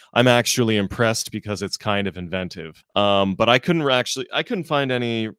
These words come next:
inf-, uh, substantial information about the, um, the folktale that this is based on, the legend this is based on. So the old dude, the patriarch, is wasting away in jail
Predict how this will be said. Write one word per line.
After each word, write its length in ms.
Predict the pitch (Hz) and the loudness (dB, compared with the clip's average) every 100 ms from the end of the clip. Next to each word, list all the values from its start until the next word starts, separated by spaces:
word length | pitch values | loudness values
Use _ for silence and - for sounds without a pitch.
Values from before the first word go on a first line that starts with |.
| _ | _
inf-, 260 | - 120 - | -6 -6 -6
uh, 60 | - | -10
substantial 560 | - 110 - 131 123 120 | -10 -6 -2 0 0 -2
information 640 | 113 113 110 131 - 101 | -2 0 2 2 0 -4
about 460 | 87 101 104 107 - | 0 2 2 0 -2
the, 240 | 98 92 | -2 0
um, 360 | 87 87 85 80 _ - - _ - | 0 -2 -4 -8 _ -20 -20 _ -12
the 80 | 101 | -8
folktale 540 | - 104 101 - 90 | 2 4 4 0 -2
that 160 | 87 82 | -2 -6
this 220 | 92 - | -8 -10
is 100 | 87 | -10
based 380 | - 98 104 - | -6 -4 -4 -8
on, 80 | - | -10
the 80 | 82 | -6
legend 340 | 90 90 90 | -6 -4 -6
this 140 | 82 | -6
is 80 | 90 | -10
based 400 | - 92 98 - | -4 -4 -2 -4
on. 200 | 73 55 | -8 -10
So 400 | - 135 131 127 - - - - | -8 -2 0 0 -2 -14 -20 -2
the 120 | 139 | 4
old 200 | 160 214 | 6 6
dude, 200 | 123 113 | 4 0
the 60 | 107 | 0
patriarch, 720 | 135 151 - 123 92 87 110 | 2 2 2 -2 -2 -4 -6
is 100 | 98 | -6
wasting 440 | 110 156 - 196 | 0 0 0 -2
away 260 | 139 117 104 | -2 -2 -2
in 140 | 98 | -4
jail 420 | 90 82 78 85 | -6 -8 -8 -10